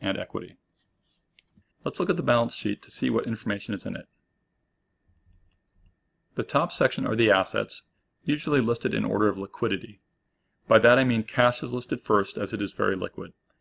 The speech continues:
and then short-term investments are listed, which is slightly less liquid than cash,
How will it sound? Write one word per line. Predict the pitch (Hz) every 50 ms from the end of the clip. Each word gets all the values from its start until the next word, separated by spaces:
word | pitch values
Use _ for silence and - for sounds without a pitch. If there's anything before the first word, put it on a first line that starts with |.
| _ _ _ _ _ _ -
and | 113 110 110
then | 117 120 120
short-term | - - 131 123 - - 135 131
investments | 127 120 123 107 - - 107 95 -
are | 101
listed, | 98 95 92 - - 101 95 92 - _ _ _
which | - 104 -
is | 107 - -
slightly | - 113 110 - 107 104 98
less | 98 101 107 - -
liquid | - - - - 101 -
than | - 98 92
cash, | - 98 - - 92 - - -